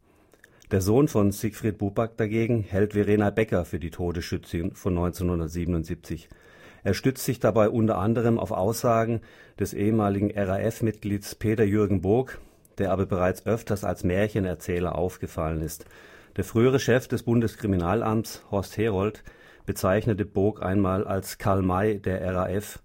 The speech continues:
und Karl May ist bekannt für seine blühende Fantasie. Im August zweitausendneun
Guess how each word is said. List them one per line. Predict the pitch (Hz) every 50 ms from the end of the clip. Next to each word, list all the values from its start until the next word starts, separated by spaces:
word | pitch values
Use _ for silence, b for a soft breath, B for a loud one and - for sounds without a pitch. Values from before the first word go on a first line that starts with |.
| b b b b b b
und | - 95 -
Karl | - 107 104 98 92
May | 95 90 92 95 107 110
ist | 107 - - -
bekannt | - - - 104 98 110 104
für | - - - 107
seine | 92 98 95 92 92 87
blühende | 82 90 87 98 107 104 98 95
Fantasie. | - 110 92 90 90 90 82 - 85 82 85 85 80 78 - - _ _ _ b b b b b b b b b b b b b b b b -
Im | - 113 120
August | 107 110 110 135 143 - -
zweitausendneun | - 131 120 - 117 110 104 107 110 104 101 101 113 131 143 139